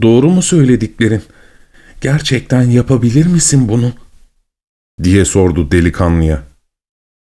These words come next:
"Kimse bilgimizden şüphe etmeye kalkmasın." diye cevap verdi ifrit. "Söylediğimi yapamayacak olsam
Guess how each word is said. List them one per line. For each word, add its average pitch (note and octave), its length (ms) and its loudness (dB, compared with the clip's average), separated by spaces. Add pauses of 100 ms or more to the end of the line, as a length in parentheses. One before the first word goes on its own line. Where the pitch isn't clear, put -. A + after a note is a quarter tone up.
(260)
"Kimse C#3+ 680 -2
bilgimizden A#2+ 600 2
şüphe C#3 360 0
etmeye A2+ 360 0
kalkmasın." D#3+ 600 -2 (880)
diye G#2+ 260 2
cevap G#2 400 0
verdi F2+ 380 0
ifrit. - 520 -4 (1200)
"Söylediğimi D#3+ 720 2
yapamayacak C#3 760 2
olsam C#3 560 0